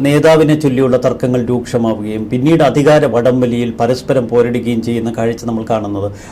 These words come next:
കാരണം ഇതൊരു ആൾക്കൂട്ട പാർട്ടിയാണ്. ഇപ്പോഴും കോൺഗ്രസ് നേടി-, നേരിടുന്ന മുഖ്യ പ്രശ്നം ഈ ആൾക്കൂട്ടം തന്നെയാണ്. കൊ-, എൽ ഡി എഫിനെ വെറുത്ത, പിണറായി വിജയൻ ഭരണത്തെ തുടർച്ചയായി രണ്ട് വട്ടം കണ്ട് മടുത്ത ജനങ്ങൾ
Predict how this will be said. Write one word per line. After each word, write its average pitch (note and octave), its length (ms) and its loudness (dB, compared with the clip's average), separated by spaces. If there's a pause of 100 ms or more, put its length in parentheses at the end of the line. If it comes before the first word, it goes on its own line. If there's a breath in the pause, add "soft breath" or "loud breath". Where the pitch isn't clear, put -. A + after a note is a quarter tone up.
(120)
കാരണം F3 260 4
ഇതൊരു D#3 220 2
ആൾക്കൂട്ട C#3 280 0
പാർട്ടിയാണ്. G2 560 -4 (560 loud breath)
ഇപ്പോഴും G3+ 540 4
കോൺഗ്രസ് D#3 480 4
നേടി-, D3 340 2
നേരിടുന്ന C#3 480 2
മുഖ്യ C3 360 0
പ്രശ്നം A#2+ 440 -2 (420)
ഈ D3+ 120 0 (200)
ആൾക്കൂട്ടം D3+ 560 0 (100)
തന്നെയാണ്. G2+ 320 -4
കൊ-, - 180 -6 (400)
എൽ C3 140 2
ഡി C#3+ 60 4
എഫിനെ D3 300 2
വെറുത്ത, A#2+ 400 -2 (480 loud breath)
പിണറായി C3+ 320 4
വിജയൻ C#3 320 0 (100)
ഭരണത്തെ A#2+ 480 0 (140)
തുടർച്ചയായി B2+ 520 2
രണ്ട് A#2+ 300 0
വട്ടം B2 380 0 (120)
കണ്ട് A#2+ 320 0
മടുത്ത A2+ 400 -4 (520)
ജനങ്ങൾ B2 300 0